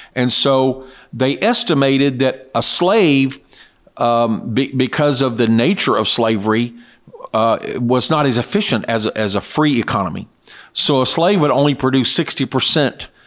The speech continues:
of the economic value of a person who's self-employed or who had freedom. And so they said, "We're going to, uh, calculate the population of those who are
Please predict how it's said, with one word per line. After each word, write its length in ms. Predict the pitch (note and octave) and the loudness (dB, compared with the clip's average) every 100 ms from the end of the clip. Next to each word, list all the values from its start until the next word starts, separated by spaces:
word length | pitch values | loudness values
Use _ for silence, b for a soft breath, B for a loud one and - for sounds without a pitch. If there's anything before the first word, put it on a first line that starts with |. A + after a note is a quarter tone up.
| b b - | b b -6
of 440 | A#2 A#2 A2 - - | -2 0 -2 -6 -12
the 400 | G#2+ G#2+ A2 G#2+ | -4 2 2 2
economic 400 | B2 - B2+ A2+ | 0 0 0 0
value 600 | A2 A#2+ B2+ C3 G2+ A2 - | 0 0 2 2 2 0 0
of 180 | A2+ G#2+ | 0 0
a 60 | |
person 420 | G#2+ - A#2 - G#2 | -2 -2 -2 -2 0
who's 240 | A2+ - | 2 2
self-employed 720 | G#2+ G2 G#2 F#2 G#2+ G2 G2+ | 0 0 -2 -2 0 0 0
or 180 | F#2+ F#2 | 0 0
who 200 | A#2 G2 | 0 0
had 220 | G2+ F#2+ | 0 -4
freedom. 400 | - G3+ C3+ F2 - B B B | -2 0 0 -4 -10 B B B
And 160 | C3+ | -2
so 200 | C3+ C#3+ | 0 2
they 160 | C3+ C3+ | 2 2
said, 260 | - C#3 B2 | 2 0 2
"We're 320 | B2 C#3+ D3 | 2 2 0
going 380 | C3 B2+ B2+ B2 | 0 0 2 0
to, 480 | - A#2+ A#2+ A#2 B B B B | 0 4 4 2 B B B B
uh, 180 | G#2 G2+ | -2 -2
calculate 920 | - B2+ C#3+ - B2+ A2+ A#2 A#2 - b b b | -2 -2 -2 -2 0 2 0 -4 -12 b b b
the 200 | A#2 G#2+ | -4 -2
population 920 | - B2 - A#2+ A#2+ B2+ - A#2 A2+ | -2 -4 0 0 2 0 0 2 0
of 320 | - G#2+ G2+ | 0 -2 0
those 460 | A2+ A2+ A2+ A2 - | 0 2 2 2 0
who 280 | A2 G2+ - | 2 2 2
are 340 | G2+ G2 F#2+ | 0 0 -2